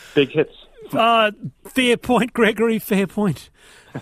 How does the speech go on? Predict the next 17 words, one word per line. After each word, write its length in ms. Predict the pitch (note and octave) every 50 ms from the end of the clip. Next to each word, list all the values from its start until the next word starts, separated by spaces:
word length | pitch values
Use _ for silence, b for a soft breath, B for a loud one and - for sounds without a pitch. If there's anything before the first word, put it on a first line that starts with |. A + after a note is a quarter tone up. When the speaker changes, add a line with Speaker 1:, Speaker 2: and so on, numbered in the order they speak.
| B B _ F#4 G4+
Speaker 2:
What 200 | F#4 G#3 C#4+ E4+
other 180 | F4+ F#4 F#4+ F#4
examples 460 | F#4 D4 G#3+ C4 B3+ F3+ A#3 G#3+ -
can 160 | - A3 G3
you 80 | F#3+ E3+
think 260 | - - F#3+ E3+ -
of? 140 | E3+ D#3 D3
There 80 | G3+
wa-, 100 | A#3 D4 B3+ A3+
wasn't 300 | G3+ C#4 B3+ C#4 E4+ D#4+
there 120 | D#4 C4+
one, 480 | A3+ F#3 F3+ G3+ G#3 G#3 F#3+ E3+ D#3+ G#3
um, 440 | - G3 F#3 F3 E3 D#3+ E3 E3 G#3 A#3
in 80 | F#3 E3+
New 100 | E3+ C#3+
Zealand 260 | D#3+ F3 F3 F3 D#3+
about 380 | D3+ D#3+ E3 D#3+ D#3 E3+ -